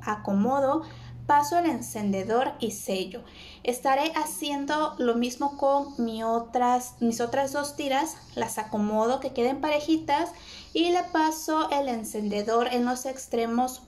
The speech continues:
para sellar mis tiras. Aquí voy a acomoda-, acomodar el otro extremo, le paso el encendedor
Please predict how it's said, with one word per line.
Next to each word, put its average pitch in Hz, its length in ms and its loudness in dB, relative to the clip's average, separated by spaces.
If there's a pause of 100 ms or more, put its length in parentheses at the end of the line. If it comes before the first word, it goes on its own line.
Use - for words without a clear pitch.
para 240 340 4
sellar 214 680 2
mis 214 280 -2
tiras. - 440 -14 (720)
Aquí - 320 -6
voy 214 160 2
a 214 60 2
acomoda-, 208 500 -2
acomodar 214 560 2
el 208 100 4
otro 208 220 -2
extremo, 311 680 4 (460)
le 247 120 -2
paso 220 380 -2
el 226 80 0
encendedor 339 600 4